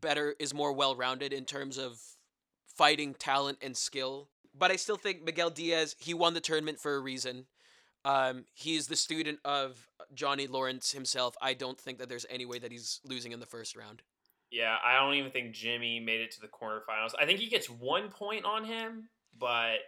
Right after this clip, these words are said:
Speaker 2: Miguel, who was trained by Johnny, obviously,
Speaker 1: Yep.
Speaker 2: uh, you know, Javi's, Johnny is obviously the more well-rounded. I would give,
Speaker 1: Yep.
Speaker 2: uh, I think that, I think my score prediction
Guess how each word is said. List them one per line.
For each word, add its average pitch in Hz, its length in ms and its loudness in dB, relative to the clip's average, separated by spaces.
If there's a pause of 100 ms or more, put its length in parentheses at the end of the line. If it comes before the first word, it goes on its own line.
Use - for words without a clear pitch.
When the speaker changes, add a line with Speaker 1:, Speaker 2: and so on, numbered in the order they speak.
(200)
Speaker 2:
Miguel, 123 840 4 (340)
who 135 220 2
was 131 200 0
trained 120 400 -4
by 117 220 2
Johnny, 113 600 0
obviously, 117 600 0
Speaker 1:
Yep. 170 160 0 (460)
Speaker 2:
uh, 120 320 4
you 127 80 -8
know, 113 340 2
Javi's, 120 460 2 (160)
Johnny 147 420 4
is 127 100 -2
obviously 120 420 -2
the 113 100 -10
more 110 200 -4
well-rounded. 104 800 -2
I 131 140 8
would 135 120 2
give, 139 200 6
Speaker 1:
Yep. - 120 -4
Speaker 2:
uh, 131 240 8
I 139 80 10
think 180 220 4
that, 180 180 4
I 160 120 12
think 190 240 0
my 175 140 10
score 175 520 6
prediction 151 800 0